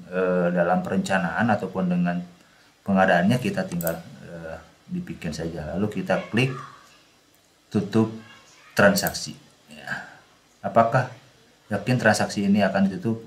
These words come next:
Kita oke. Ya, lalu kita klik, lalu kita cetak. Nah, ya, ini. Ya. Tahun perolehannya adalah, eh,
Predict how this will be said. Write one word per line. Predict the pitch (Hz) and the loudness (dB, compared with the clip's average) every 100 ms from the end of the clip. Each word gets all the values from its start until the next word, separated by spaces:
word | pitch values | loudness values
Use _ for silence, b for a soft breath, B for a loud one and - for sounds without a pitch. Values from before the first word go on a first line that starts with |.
| - | -18
Kita | - 87 80 | -10 -4 -4
oke. | 80 82 76 - - - _ _ _ _ _ _ _ _ _ _ - | -4 -8 -8 -10 -16 -18 _ _ _ _ _ _ _ _ _ _ -20
Ya, | - - - - - | -20 -20 -20 -20 -18
lalu | - - | -16 -16
kita | 76 73 | -18 -6
klik, | 87 113 131 151 143 - | 0 2 4 2 0 -8
lalu | - - - | -18 -16 -14
kita | 87 95 95 - | -10 -10 -8 -2
cetak. | 104 101 95 - - _ _ _ - | 2 4 2 -2 -18 _ _ _ -14
Nah, | 76 67 67 - _ _ _ _ _ _ _ _ _ _ _ _ _ _ - | -12 -12 -14 -20 _ _ _ _ _ _ _ _ _ _ _ _ _ _ -20
ya, | - 73 - 87 | -20 -18 -4 2
ini. | 98 - - - _ - - | 4 2 -2 -16 _ -20 -20
Ya. | - - _ _ _ _ _ _ - | -20 -20 _ _ _ _ _ _ -6
Tahun | 90 85 87 | -2 -2 -2
perolehannya | 82 80 82 87 98 | -2 -2 -2 2 4
adalah, | 95 80 82 95 110 113 117 110 | 4 2 4 6 8 8 6 0
eh, | 95 90 | -4 -4